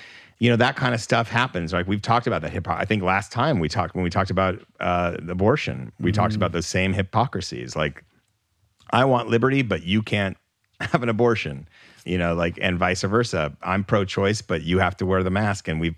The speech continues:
Speaker 1: we talked about that. It's not necessarily an equal
Speaker 2: Mm-hmm.
Speaker 1: thing, but, you know, there is,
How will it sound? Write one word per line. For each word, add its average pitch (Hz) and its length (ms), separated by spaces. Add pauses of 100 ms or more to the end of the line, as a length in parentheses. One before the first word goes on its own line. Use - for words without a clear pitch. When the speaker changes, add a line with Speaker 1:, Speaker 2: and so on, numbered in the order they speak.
Speaker 1:
we 85 140
talked - 320
about 73 220
that. 71 140
It's - 100
not 87 240
necessarily 87 500
an 80 160
equal 85 600 (240)
Speaker 2:
Mm-hmm. 110 460 (340)
Speaker 1:
thing, 117 440
but, 98 340 (260)
you 98 100
know, 87 80
there 101 240
is, 101 480